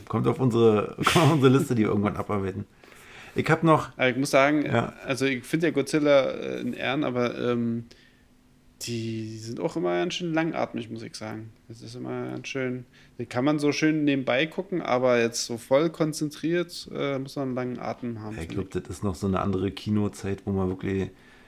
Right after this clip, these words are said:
Speaker 1: sich da zwei Stunden ins Kino gesetzt hat und dann wirklich da bei der Sache war. Das war jetzt hier nicht nebenbei mit Handy und so, da,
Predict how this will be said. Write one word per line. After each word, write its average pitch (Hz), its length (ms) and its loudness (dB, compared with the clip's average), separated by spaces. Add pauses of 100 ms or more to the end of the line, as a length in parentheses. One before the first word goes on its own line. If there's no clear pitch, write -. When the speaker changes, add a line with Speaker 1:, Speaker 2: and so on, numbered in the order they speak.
(180)
Speaker 1:
sich - 200 -10
da 110 120 0
zwei - 200 -6
Stunden 110 260 0
ins - 80 -6
Kino 110 320 0 (320)
gesetzt 110 300 -4
hat 110 100 -4
und 107 80 -2
dann 104 240 0
wirklich 104 240 -2
da 98 180 0 (140)
bei 101 80 -6
der 98 140 -2
Sache 104 320 -4
war. 92 240 -4
Das - 180 -12
war 92 100 -4
jetzt 95 160 -4
hier 107 100 0
nicht - 260 -4 (580)
nebenbei 104 500 4
mit 107 220 2
Handy 113 400 2
und 104 220 -2
so, 107 340 -4
da, 98 360 -4